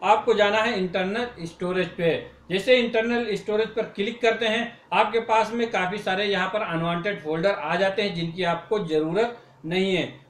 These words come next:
तो आपको simply उस पर टैप करके रखना है hold और उसके बाद में आपको डिलीट कर देना है जो कि आपको ज़रूरत नहीं है। इस वजह से आपके मोबाइल की जो memory है वो काफ़ी हद तक, तकरीबन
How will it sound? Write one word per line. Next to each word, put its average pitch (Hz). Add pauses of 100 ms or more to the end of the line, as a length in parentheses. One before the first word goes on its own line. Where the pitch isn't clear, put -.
तो 185
आपको 220
simply 233
उस 214
पर 226
टैप 202
करके 214
रखना 196
है 214
hold 226
और 220
उसके 196
बाद 190
में 214
आपको 180 (160)
डिलीट 175 (120)
कर 170
देना 170
है 170
जो 165
कि 185
आपको 160 (120)
ज़रूरत 147 (420)
नहीं 170
है। 151 (260)
इस 240
वजह 240
से 240
आपके 202
मोबाइल 196
की 214
जो 190
memory 180
है 214
वो 214 (100)
काफ़ी 165
हद 190
तक, 226 (320)
तकरीबन 220